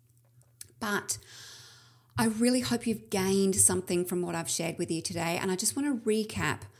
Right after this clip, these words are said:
on what you can apply from this podcast. Number one, apply the understanding and awareness that your thoughts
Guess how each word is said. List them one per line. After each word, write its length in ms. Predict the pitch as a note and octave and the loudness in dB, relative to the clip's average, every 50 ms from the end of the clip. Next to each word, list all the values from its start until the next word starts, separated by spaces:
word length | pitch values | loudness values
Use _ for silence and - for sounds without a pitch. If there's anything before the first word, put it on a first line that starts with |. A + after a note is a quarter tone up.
| - - - _ - | -20 -20 -18 _ -2
on 100 | F#3+ F#3 | 0 0
what 140 | F#3+ G#3 - | 2 0 0
you 100 | A#3 A3+ | -2 -2
can 140 | - A#3 | -2 -4
apply 800 | B3 - - - - A3+ G#3+ G#3+ A3+ A3+ G#3+ E3+ - - G2+ - - - _ _ _ | -4 -4 -6 -6 -4 -4 -2 0 2 4 4 4 4 2 -2 -6 -10 -16 _ _ _
from 240 | - - - G3 F#3+ | -6 -2 0 2 4
this 160 | F3+ F3+ - | 4 4 2
podcast. 880 | - - - E3 D#3 - - - - - A#2+ - - - - - - - - _ _ _ _ _ _ _ - - - - - - _ - | 2 0 -2 -2 -4 -4 -4 -2 -2 -2 0 2 2 2 2 0 -4 -10 -14 _ _ _ _ _ _ _ -20 -20 -20 -20 -20 -20 _ 0
Number 260 | G#3 G#3+ A3+ A3 A#3+ | 4 4 6 6 4
one, 520 | A#3 G3+ G#3 G#3 G#3 G3+ F3+ D#3+ C3 G2 - - - _ _ _ _ | 4 2 2 2 2 2 2 2 0 -4 -6 -12 -20 _ _ _ _
apply 380 | - - - - - A#3+ C4 C4+ | -16 -14 -12 -8 -2 -2 0 0
the 180 | C#4 C4 - - | 0 0 -2 0
understanding 1120 | G#3 G#3+ G#3+ G#3+ G#3+ G3+ - - - - - F3+ F3 F3 F#3 F#3 F3 D#3 C3 A2 A2+ - - - _ _ - | 0 2 2 2 6 8 8 8 8 6 4 4 6 6 6 4 4 2 0 -2 -2 -4 -8 -14 _ _ -2
and 160 | G3+ F#3 F#3 | 0 2 2
awareness 880 | F#3 E3 E3 D#3+ F3 F3 F3+ F#3 F#3 F#3+ F3+ - F#3 - - - - - - - _ - - - - - - | 0 0 0 2 4 4 6 4 4 2 0 0 2 4 6 6 6 4 2 -6 _ -20 -20 -20 -20 -4 -2
that 120 | A3 G#3 | -2 0
your 140 | G#3 A3 G3+ | 2 0 0
thoughts 960 | G3+ G3+ - - - A3 A#3 B3 A#3+ F3 F2+ - - - - - - - - | 0 -2 -4 2 4 4 6 6 6 4 2 0 0 6 10 10 10 10 8